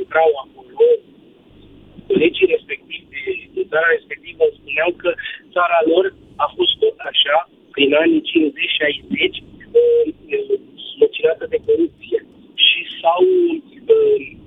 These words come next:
s-au, uh, liniștit cei care erau tentați prin amenzi și prin schimbarea, uh, legilor în vederea,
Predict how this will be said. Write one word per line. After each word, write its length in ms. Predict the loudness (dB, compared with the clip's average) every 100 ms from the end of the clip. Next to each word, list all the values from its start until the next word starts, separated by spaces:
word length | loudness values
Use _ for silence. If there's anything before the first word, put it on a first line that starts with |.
| -20 -2
s-au, 240 | 0 2 2
uh, 300 | 2 2 0 -10 -18 -20 -8 -4 -4 2
liniștit 720 | 2 2 -4 -10 -10 -4 -4 -4 -20 -20 -20 -4
cei 140 | -2 -2 0
care 160 | 0 2
erau 140 | 0 0 -2
tentați 460 | -2 -4 -6 -6 _
prin 160 | 0 0 0 -6
amenzi 440 | -2 0 0 -2 _ -6 -4
și 100 | -4 -2
prin 160 | -2 -2 -4
schimbarea, 720 | -6 -4 -2 0 0 2 0 -2
uh, 600 | -8 -20 -2 0 2 0 -4 -8 -2 0
legilor 640 | 0 -2 -4 0 0 0 -2 -10 -20 -8 -2 0
în 60 | 0 0
vederea, 520 | -2 0 0 0 0